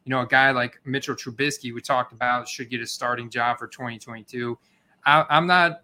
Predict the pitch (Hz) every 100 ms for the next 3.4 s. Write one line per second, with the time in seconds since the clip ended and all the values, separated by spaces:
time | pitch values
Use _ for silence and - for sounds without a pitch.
0 | - 147 143 143 156 151 - _ _ -
1 | 131 - - 151 151 139 135 185 202 175
2 | 151 135 131 139 135 127 117 123 123 120
3 | 123 117 117 107